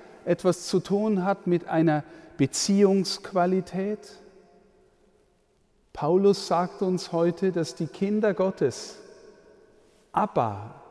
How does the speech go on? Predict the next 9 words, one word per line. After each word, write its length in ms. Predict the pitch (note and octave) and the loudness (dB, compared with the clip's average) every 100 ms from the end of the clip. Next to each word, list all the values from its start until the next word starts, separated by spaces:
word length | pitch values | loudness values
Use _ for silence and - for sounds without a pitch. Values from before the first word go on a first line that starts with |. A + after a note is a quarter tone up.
| - - _ | -20 -20 _
sagen 640 | - - A#2 A#2 G#2+ G#2 G#2+ - - _ _ _ _ _ | -10 -6 -6 -6 -8 -10 -16 -20 -20 _ _ _ _ _
durch 200 | B2 A2 | -8 -4
den 200 | C3 A#2+ | -4 -2
Geist, 400 | A#2 C3 C#3 - | 0 0 -2 -4
den 220 | B2+ B2 | -6 -6
sie 100 | B2 | -6
in 240 | B2 B2+ A#2 | -8 -8 -8
sich 300 | A#2 - - | -10 -16 -18
haben. 360 | A#2 A#2+ B2 | -20 -20 -20